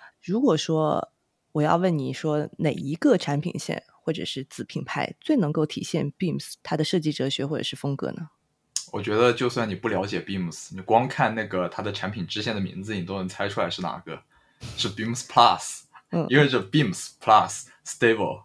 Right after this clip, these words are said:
Speaker 2: 就是最基础的东西，然后再加一点，那不就是我们所想要的了吗？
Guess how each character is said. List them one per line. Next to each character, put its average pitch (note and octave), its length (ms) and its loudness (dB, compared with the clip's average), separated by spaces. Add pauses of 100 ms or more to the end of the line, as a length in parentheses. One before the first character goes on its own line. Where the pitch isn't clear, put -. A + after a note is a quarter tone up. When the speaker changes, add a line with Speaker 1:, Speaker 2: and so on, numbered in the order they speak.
Speaker 2:
就 A2 160 0
是 G2 120 -2
最 A2+ 200 0
基 A2+ 140 -6
础 G#2+ 200 -4
的 E2 40 -2
东 E2 160 -4
西， F#2 120 -6
然 F#2 60 -2
后 G2 60 -4
再 A2+ 80 0
加 G2+ 300 0
一 G#2 40 0
点， - 220 -10
那 B2+ 140 4
不 G#2+ 80 -4
就 G#2 120 0
是 A2 140 0
我 F#2 60 2
们 F#2+ 160 -2
所 G2+ 120 -4
想 G2 240 -4
要 F#2 120 0
的 F2 100 -2
了 C#2 80 -6
吗？ - 180 -10